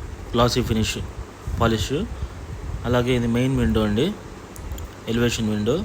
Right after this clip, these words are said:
అలాగే ఈ ఏరియా మనకు సిట్అవుట్ అండి,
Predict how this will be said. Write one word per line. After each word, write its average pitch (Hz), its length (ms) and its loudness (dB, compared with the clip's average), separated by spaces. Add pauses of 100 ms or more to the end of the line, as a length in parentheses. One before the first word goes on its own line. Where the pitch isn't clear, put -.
(3250)
అలాగే 135 340 6
ఈ - 20 4 (120)
ఏరియా 143 200 6 (340)
మనకు 120 200 2 (140)
సిట్అవుట్ 135 400 4
అండి, 120 180 4